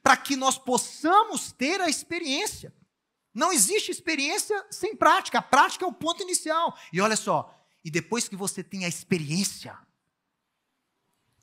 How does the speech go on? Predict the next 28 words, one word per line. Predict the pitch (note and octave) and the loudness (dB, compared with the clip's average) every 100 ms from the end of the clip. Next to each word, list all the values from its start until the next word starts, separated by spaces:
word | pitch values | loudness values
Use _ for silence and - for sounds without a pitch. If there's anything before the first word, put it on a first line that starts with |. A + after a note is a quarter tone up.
| - | -8
a | C3 | -8
sua | - G#3 | -6 -6
compreensão | G3+ F#3 E3 D#3 C#3 - E3+ G#3 - _ _ - | -6 -6 -6 -6 -6 -4 -6 -6 -16 _ _ -20
é | - | -14
correta. | - A#2+ G#2 _ - _ _ _ _ _ _ _ _ _ | -10 -8 -10 _ -20 _ _ _ _ _ _ _ _ _
Porque | - C3+ E3 | -14 -4 2
é | |
algo | D3 E3 E3 | 4 2 0
que | |
você | D#3+ D3 - F3+ | -8 -6 -4 -4
viveu, | G#3+ D3 D3+ | -4 -4 -4
ninguém | F3 F3 A#3+ | -4 -2 -2
tira | A3+ - G3+ | -2 -6 -6
de | E3+ | -8
você. | D3 B2+ - D3+ _ _ _ _ _ _ _ _ _ | -10 -10 -12 -16 _ _ _ _ _ _ _ _ _
Por | - A3 | 0 0
isso | - | 2
que | A#3 | 2
o | |
autor, | A3 F3+ - G#3 G3+ _ _ - | 2 2 -2 -2 -4 _ _ -12
o, | F#3 F3 E3+ | -10 -6 2
o | E3+ | 4
Aaron | E3 F#3+ | 4 0
falou, | A3 F3+ D3+ - _ _ _ D#3 | -2 -2 -6 -14 _ _ _ 2
a | |
prática | E3+ - G#3+ D4 - - D3 C3 | 2 6 6 6 2 -10 -6 -6
correta, | - A#2+ A3 G#3+ - A#2+ A2 _ | -4 2 2 2 -4 -14 -16 _
né? | D3+ C4+ - | -2 0 -2